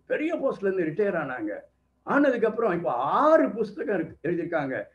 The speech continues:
அதுல best book about Job, யோபுவை பற்றி எழுதின புஸ்தகம். இன்றைக்கு கூட நான் ரெஃபர் பண்றது உண்டு. அதை அவ்வளவு அருமையா மற்றவர்களுக்கு அது பிரயோஜனமா இருக்கு. அந்த யோபு புத்தகம் எனக்கு பிரயோஜனமா இருக்கு.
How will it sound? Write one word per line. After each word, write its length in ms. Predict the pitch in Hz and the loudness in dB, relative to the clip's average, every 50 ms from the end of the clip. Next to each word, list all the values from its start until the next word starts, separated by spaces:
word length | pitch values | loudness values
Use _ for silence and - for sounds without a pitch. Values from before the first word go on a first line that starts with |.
| _ _ _ _ | _ _ _ _
அதுல 260 | - 143 160 156 143 | 0 0 2 2 0
best 420 | 123 117 - 240 247 - - - 294 | 2 4 4 4 4 4 -4 -4 -2
book 480 | 254 190 214 214 214 220 196 151 - - - _ _ - | 0 0 0 0 4 2 2 2 2 -4 -10 _ _ -2
about 340 | - 156 170 196 185 151 139 - | 0 2 6 6 4 4 2 2
Job, 360 | - 180 190 170 135 - - _ _ _ _ _ _ _ _ _ _ - | 4 4 4 4 2 -2 -8 _ _ _ _ _ _ _ _ _ _ 4
யோபுவை 360 | - 202 254 277 285 269 240 | 6 8 8 8 6 4 4
பற்றி 220 | 208 208 175 175 190 | 2 2 0 2 2
எழுதின 300 | 175 170 170 165 160 151 | 2 2 2 -2 -2 -4
புஸ்தகம். 340 | 156 175 170 190 185 151 | -4 -6 -4 -4 -4 -2
இன்றைக்கு 260 | 131 156 196 208 202 208 | 0 2 2 2 2 0
கூட 140 | 208 208 | -2 -2
நான் 180 | 175 165 165 151 | 0 -2 -2 0
ரெஃபர் 440 | 156 151 143 151 151 151 185 151 - | 0 -2 -2 -2 -4 -4 -4 -4 -2
பண்றது 280 | 156 139 139 131 117 | -4 -4 -4 -4 -6
உண்டு. 200 | 131 127 123 123 | -6 -8 -8 -10
அதை 180 | 113 98 92 87 - _ _ _ _ _ _ _ _ _ _ | -10 -10 -10 -14 -18 _ _ _ _ _ _ _ _ _ _
அவ்வளவு 540 | - - 202 285 320 320 311 285 247 208 202 | -2 -2 0 4 6 6 8 8 6 6 4
அருமையா 560 | 208 208 202 226 202 175 135 139 - - - _ _ _ _ _ | 2 2 2 0 0 0 0 0 -4 -6 -8 _ _ _ _ _
மற்றவர்களுக்கு 800 | - 131 180 202 - - 277 320 330 320 320 302 311 - - 349 | -4 -4 -4 -4 -4 -2 0 0 0 2 0 0 0 2 6 6
அது 140 | 311 277 226 | 6 6 6
பிரயோஜனமா 500 | 151 180 196 180 165 165 147 139 139 117 | 2 2 2 2 2 0 -2 -2 -2 -4
இருக்கு. 320 | 107 101 - _ _ _ _ _ _ _ _ _ _ _ _ | -6 -8 -10 _ _ _ _ _ _ _ _ _ _ _ _
அந்த 220 | - 151 156 165 160 | -6 -4 -2 0 2
யோபு 420 | 156 170 220 247 254 254 247 214 | 4 4 4 4 4 2 -2 -2
புத்தகம் 380 | - 208 208 220 202 220 202 165 | -2 -2 0 0 -2 0 -2 -2
எனக்கு 300 | 160 185 254 262 254 262 | -2 -2 -4 -4 -4 -4
பிரயோஜனமா 400 | 240 202 180 185 165 139 135 117 | -4 -2 -2 -4 -6 -6 -8 -8
இருக்கு. 300 | 110 - - _ - | -10 -12 -14 _ -20